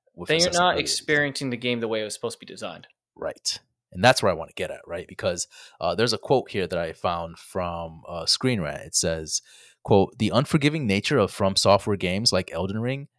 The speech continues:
Speaker 1: is part of the game's very identity. Adding in an easier difficulty isn't the answer because that's, that can fundamentally change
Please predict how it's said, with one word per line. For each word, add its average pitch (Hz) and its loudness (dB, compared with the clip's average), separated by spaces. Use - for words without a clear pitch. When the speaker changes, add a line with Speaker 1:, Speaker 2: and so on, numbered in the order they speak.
Speaker 1:
is - 0
part 107 6
of 98 -8
the 98 -2
game's 90 -4
very 98 2
identity. 87 -8
Adding 117 8
in 127 4
an 101 2
easier 113 0
difficulty 113 -2
isn't 127 -4
the 98 -2
answer 98 -4
because 92 -6
that's, - 0
that 107 4
can 104 -4
fundamentally 117 0
change 92 -4